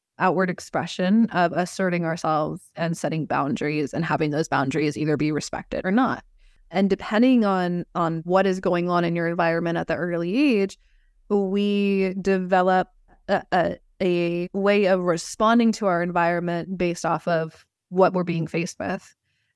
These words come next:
And, you know, I'm just gonna invite y'all, as you're listening to this and you're noticing any activation coming up, if you're starting to feel anything,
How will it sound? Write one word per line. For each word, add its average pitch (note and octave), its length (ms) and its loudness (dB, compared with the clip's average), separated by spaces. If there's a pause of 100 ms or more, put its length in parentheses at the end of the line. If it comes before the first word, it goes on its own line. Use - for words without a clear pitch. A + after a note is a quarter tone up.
And, F3 260 -2 (400)
you F3 120 0
know, E3 120 0
I'm D#3+ 100 0
just - 120 -8
gonna F3 120 0
invite E3 260 0
y'all, F3 460 0
as F3 200 0
you're F3 140 -2
listening B3 420 4
to G#3+ 100 0
this G#3 240 0
and F#3+ 100 -2
you're F#3+ 100 2
noticing F#3 400 0
any F3+ 160 0
activation F3+ 580 -2
coming F3+ 360 0
up, F3 220 -2
if F3+ 120 -8
you're E3+ 140 -4
starting E3 340 -4
to E3+ 320 -2
feel B3+ 220 4
anything, G3 480 0